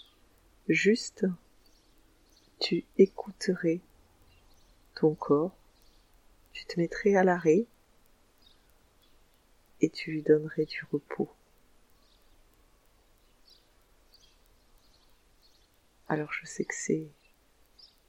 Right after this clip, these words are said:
plus facile à dire qu'à faire.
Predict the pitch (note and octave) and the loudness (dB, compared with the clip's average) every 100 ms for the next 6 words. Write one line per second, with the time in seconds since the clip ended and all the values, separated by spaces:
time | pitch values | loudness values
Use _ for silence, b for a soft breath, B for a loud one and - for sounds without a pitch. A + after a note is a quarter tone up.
0 | _ - F#3+ - F3+ F3+ - E3+ E3 C#3 | _ -8 -6 -2 -2 -2 -2 2 2 2
1 | C#3 C#3+ E3+ - - D#3+ - - D#3 D#3 | -2 -4 -4 -6 -8 -8 -6 -4 -4 -4
2 | - | -14